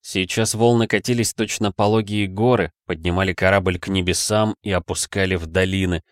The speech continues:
наводившее дремоту движение, словно море баюкало Дитя Приливов и двух его спутников. Ракисиан, плывший под ними на глубине, рассекал воду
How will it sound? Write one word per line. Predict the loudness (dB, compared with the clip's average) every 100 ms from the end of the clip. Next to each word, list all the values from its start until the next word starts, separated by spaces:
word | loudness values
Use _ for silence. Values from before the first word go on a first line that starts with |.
| _ _ -6
наводившее | -2 -2 -2 -4 -2 -2
дремоту | 0 0 0 0 -2
движение, | -2 -2 -2 0 2 2 0
словно | -4 -2 -2 -2 -4
море | -2 -2 0
баюкало | 0 0 0 -4 0 0 0
Дитя | -2 -2 -2
Приливов | 0 -2 -2 -2 -2 -4 -6
и | -4
двух | -4 -4 -4 -2
его | -2 0
спутников. | -2 -4 -6 -4 -4 -2 -4 -6 _ _ _ _ _ _ _
Ракисиан, | 0 0 0 -2 2 4 2
плывший | 2 0 -2 -2
под | -2 -2
ними | 0 2 2
на | 2 0
глубине, | 0 -2 0 0 2 2
рассекал | 2 0 -2 2 2 4
воду | 2 0